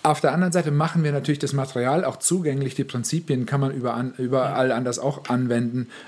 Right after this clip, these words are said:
Speaker 1: Aber das ist nicht un-, unser Hauptgeschäft jetzt. Das heißt, Großstadt, Evangelium im Zentrum,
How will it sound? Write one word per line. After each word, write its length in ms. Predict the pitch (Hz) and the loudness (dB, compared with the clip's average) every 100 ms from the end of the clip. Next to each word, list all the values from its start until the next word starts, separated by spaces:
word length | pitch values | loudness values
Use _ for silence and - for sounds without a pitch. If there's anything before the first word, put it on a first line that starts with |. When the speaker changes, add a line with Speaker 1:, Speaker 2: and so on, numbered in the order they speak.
| - | -6
Speaker 1:
Aber 320 | - 127 131 - | -2 0 0 -4
das 260 | 135 139 139 | -4 -2 0
ist 120 | 127 | 0
nicht 200 | 160 - | 0 0
un-, 220 | 165 143 143 | 0 0 2
unser 260 | 143 131 | 2 2
Hauptgeschäft 720 | 123 - - - - - - - - | 0 -4 -6 -4 -4 -6 -16 -20 -8
jetzt. 380 | - - - - - _ | -6 -4 -8 -8 -20 _
Das 140 | - 120 | -4 0
heißt, 360 | 135 135 - - _ _ - | 2 0 -4 -12 _ _ -2
Großstadt, 600 | 143 170 - 190 214 - - - - - - | 2 2 2 0 0 -2 -16 -20 -20 -20 -6
Evangelium 560 | - 135 143 143 175 190 | 0 2 4 4 4 2
im 120 | 202 | 2
Zentrum, 580 | 196 156 160 175 190 208 | 2 0 0 -4 -4 -4